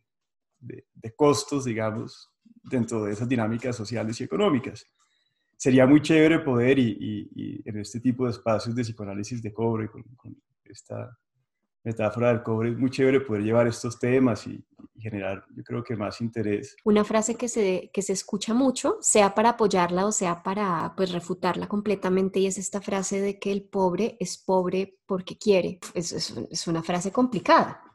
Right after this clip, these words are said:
Speaker 2: Y estoy completamente de acuerdo contigo en que en una sociedad como la colombiana, pues, no es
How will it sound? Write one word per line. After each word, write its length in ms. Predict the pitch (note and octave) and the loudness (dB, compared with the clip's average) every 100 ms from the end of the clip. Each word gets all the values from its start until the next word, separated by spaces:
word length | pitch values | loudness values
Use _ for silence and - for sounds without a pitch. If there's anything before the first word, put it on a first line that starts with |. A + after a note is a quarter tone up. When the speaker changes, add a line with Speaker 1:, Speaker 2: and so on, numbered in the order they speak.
| _ | _
Speaker 2:
Y 120 | A3+ | 4
estoy 240 | G3+ - F#3+ | 4 6 2
completamente 640 | G3 A3 G#3+ A#3+ A#3+ B3+ | 4 2 2 2 2 2
de 60 | B3+ | 0
acuerdo 400 | B3+ G#3 F3+ F#3 | 0 0 0 -2
contigo 520 | A3 G#3+ F#3+ G#3 F#3+ | -4 -2 2 4 4
en 140 | F3+ | 2
que 260 | F3+ F3 - | 0 -2 0
en 100 | F#3 | 2
una 160 | F3+ F3+ | 2 0
sociedad 340 | F#3+ A3 G3 | -2 -2 -2
como 340 | - E3+ F3+ - | -2 -4 -4 -4
la 160 | G3 G3 | -4 -2
colombiana, 600 | G#3+ F#3+ F3 E3+ E3+ E3 | 0 2 0 0 -2 -4
pues, 160 | G3 | -4
no 220 | E3 D#3+ | -2 0
es 540 | F3+ A#3 - - - | 0 0 0 -4 -6